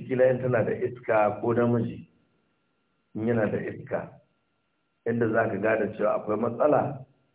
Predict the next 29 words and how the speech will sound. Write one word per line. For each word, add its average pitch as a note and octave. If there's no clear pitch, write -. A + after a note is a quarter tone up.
yawan G#2+
hamma F2+
ne. -
Eh, G2
ko D3+
karatun C#3
Qur'ani B2
ha A2
gama A#2
sunna A2
yawan G#2
yi, G2+
yana A#2
yawan G#2+
hamma, F#2+
to G#2+
ɗayan A#2+
biyu, G#2
ko C#3
dai C#3+
mi, A2
ko C#3
kwana C#3+
ya D3
ka B2+
ji, C3
ko C3
kuma B2+
mi, G#2+